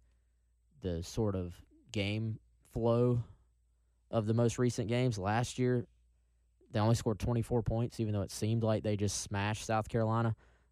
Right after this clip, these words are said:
Um, they won twenty-four to ten, two thousand seventeen. Um, they won twenty-three to thirteen. Two thousand sixteen, I think they scored, like, seventeen points.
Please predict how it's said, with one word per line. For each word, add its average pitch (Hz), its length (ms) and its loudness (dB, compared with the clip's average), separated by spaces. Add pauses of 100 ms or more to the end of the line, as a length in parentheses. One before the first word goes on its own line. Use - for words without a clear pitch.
Um, 92 580 0 (360)
they 104 120 0
won 104 160 2
twenty-four 113 400 0
to 92 80 -2
ten, 113 360 0
two 110 120 -4
thousand 107 340 0
seventeen. 120 960 0 (540)
Um, 98 560 -2 (560)
they 110 120 -2
won 107 240 0
twenty-three 120 760 -2
to 123 100 0
thirteen. 123 840 -2 (440)
Two 123 100 -6
thousand 104 340 0
sixteen, 117 480 -2
I 104 60 0
think 110 180 -4
they 104 80 -4
scored, 110 320 -4
like, 87 200 -6
seventeen 110 520 -6
points. 117 380 -8